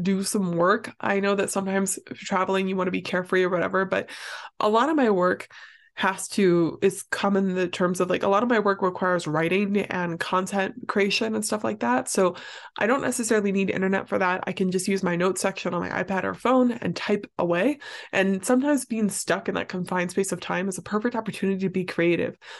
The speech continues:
to think. So I like to take advantage of that. You have to think of what you would wanna do yourself, but bring things to entertain yourself. Think of yourself as a little kid.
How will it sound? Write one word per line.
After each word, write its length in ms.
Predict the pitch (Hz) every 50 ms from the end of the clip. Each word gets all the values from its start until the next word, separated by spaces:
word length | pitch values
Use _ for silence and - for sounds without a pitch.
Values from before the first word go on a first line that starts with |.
| - -
to 160 | - - 196
think. 360 | - - - 151 - - - _ - - - - -
So 400 | - - - 202 190 170 - - _ _ _ _ _ _ _ _ _ _ _ _ _ _ _ -
I 100 | - 214
like 200 | 214 214 220 220
to 60 | 220
take 180 | 208 233 220 220
advantage 340 | 196 196 190 196 196 180 185
of 80 | 170
that. 320 | 180 180 208 277 302 - - - - - - - _ -
You 120 | 233 247
have 100 | 285 277
to 120 | - 277 254
think 160 | 262 247 247
of 100 | 240 208
what 180 | - - - _ -
you 240 | 202 180 190 214
would 120 | 220 214 202
wanna 220 | 196 196 190 190
do 100 | 180 185
yourself, 420 | 180 175 175 - - 180 160 - -
but 160 | - - - -
bring 340 | 185 - 202 220 262 294
things 260 | 277 - 262 233 220 -
to 100 | - -
entertain 380 | 208 202 202 - 196 202 202
yourself. 440 | 202 196 190 - 175 160 151 147 - -
Think 180 | - 202 214 240
of 100 | 240 233
yourself 300 | 233 226 214 - 220 214
as 80 | 208
a 40 | 190
little 200 | 185 185 185 180
kid. 420 | 180 - - 190 180 185 202 233